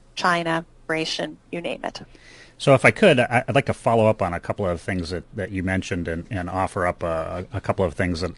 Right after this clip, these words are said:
Speaker 2: that hopefully, hopefully you can sort of, uh, clarify for us. So on Russia and on the democratic stability, uh, front, uh, we know that, uh,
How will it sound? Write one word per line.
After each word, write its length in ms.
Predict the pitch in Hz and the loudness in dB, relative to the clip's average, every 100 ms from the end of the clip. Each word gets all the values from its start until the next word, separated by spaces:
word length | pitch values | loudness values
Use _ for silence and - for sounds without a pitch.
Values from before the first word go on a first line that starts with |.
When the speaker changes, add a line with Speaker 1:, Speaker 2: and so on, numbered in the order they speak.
| - - | -16 -12
Speaker 2:
that 160 | 98 - _ | -10 -10 _
hopefully, 300 | - 110 110 101 | -8 -2 0 2
hopefully 280 | 127 127 120 | 2 8 8
you 80 | 110 | 8
can 160 | 101 | 6
sort 160 | 123 98 | 6 4
of, 120 | 82 | 4
uh, 120 | 85 | 0
clarify 420 | - 113 95 95 | 4 4 6 4
for 180 | 85 85 | 0 -2
us. 120 | - - - - - | -6 -10 -20 -20 0
So 200 | 131 123 | 4 6
on 320 | 120 147 139 | 8 8 8
Russia 540 | 117 104 - 127 143 - | 8 6 4 -2 -2 -2
and 180 | 107 | 2
on 180 | 107 107 | 6 6
the 160 | 104 95 | 4 0
democratic 600 | - 107 101 107 101 98 | -2 -2 0 0 0 -2
stability, 720 | - 90 107 104 98 95 95 | -2 2 4 4 4 0 -2
uh, 200 | 117 92 | -2 -2
front, 420 | - 107 92 117 - - - - - - | 0 0 2 0 -6 -20 -20 -20 -16 -2
uh, 240 | 107 101 101 | 2 2 4
we 160 | 107 | 4
know 260 | 113 120 127 | 6 8 8
that, 320 | 113 101 - | 6 4 4
uh, 520 | 107 101 95 92 90 | 4 6 6 4 0